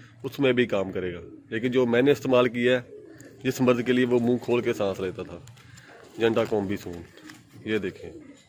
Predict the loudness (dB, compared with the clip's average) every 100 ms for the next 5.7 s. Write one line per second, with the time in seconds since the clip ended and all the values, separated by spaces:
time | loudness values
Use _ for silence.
0 | _ _ _ -20 -20 _ -20 -20 -20 -12
1 | -4 -2 0 0 0 -2 0 0 0 -2
2 | -2 -2 -2 -6 -20 -8 -4 0 2 4
3 | 4 2 -2 -10 -20 -20 -20 -20 -8 -4
4 | 0 0 0 0 0 -2 -2 -2 -2 -2
5 | -4 -4 -4 -6 -10 -12